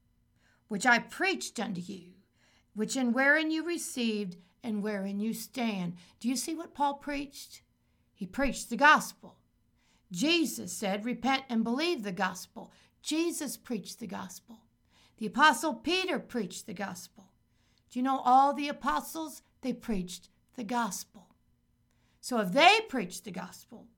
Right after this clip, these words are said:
that's what we need to preach. The Apostle Paul said, "I declare unto you the gospel which I preached unto you, which also you have received and wherein you stand." Verse two, "By which also you are saved." Whoa.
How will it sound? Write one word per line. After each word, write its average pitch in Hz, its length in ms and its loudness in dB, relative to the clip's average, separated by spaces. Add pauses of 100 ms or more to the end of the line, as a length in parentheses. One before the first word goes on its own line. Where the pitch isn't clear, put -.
(340)
that's 233 200 -4
what 302 140 -4
we 359 280 -2
need 233 220 0
to 180 100 -10
preach. - 680 -16 (720)
The 226 200 -4 (120)
Apostle 294 500 2
Paul 330 260 4
said, 220 180 -2
"I 214 100 2
declare 294 440 2
unto 330 180 0
you 339 120 0
the 349 100 -4
gospel 277 460 2
which 302 180 -4
I 302 80 2
preached 370 480 -6
unto 202 200 -4
you, 196 280 -12 (800)
which 277 220 0
also 311 380 6
you 302 160 0
have 311 160 4
received 233 640 -2
and 240 200 -2
wherein 247 520 -4
you 240 160 -2
stand." 214 540 -6
Verse 254 260 -2
two, 254 420 -4 (340)
"By 277 120 4
which 320 240 0
also 339 440 6
you 294 200 -2
are 311 100 0
saved." - 920 -2 (1200)
Whoa. 320 400 -4